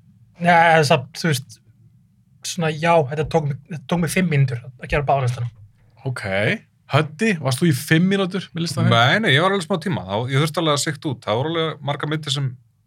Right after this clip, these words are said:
Speaker 3: ég hefði alveg viljað skipta út, sko, eða svona skoða það, sko.
Speaker 2: Ok.
Speaker 3: Svo þetta var alveg tricky. Ég, ég, maður var alveg að bera saman tvær svona myndir sem maður fann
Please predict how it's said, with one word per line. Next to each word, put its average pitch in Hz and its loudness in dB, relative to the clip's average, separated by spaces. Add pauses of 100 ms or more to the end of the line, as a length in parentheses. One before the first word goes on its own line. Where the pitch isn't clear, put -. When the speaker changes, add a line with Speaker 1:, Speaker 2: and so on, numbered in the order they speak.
(340)
Speaker 3:
ég 127 -2
hefði 139 4
alveg 147 0
viljað 143 -4 (180)
skipta 147 -4
út, 139 -4
sko, - -12 (180)
eða 117 0
svona 123 -6
skoða 131 0
það, 95 -10
sko. - -20 (720)
Speaker 2:
Ok. 123 -2 (360)
Speaker 3:
Svo - -4
þetta 110 0
var 175 4
alveg 165 0
tricky. 131 -6
Ég, 117 -8
ég, 110 -4
maður 120 6
var 127 4
alveg 120 2
að 113 -10
bera 127 4
saman 123 2
tvær 135 4
svona 127 0
myndir 135 2
sem 131 2
maður 123 2
fann 127 2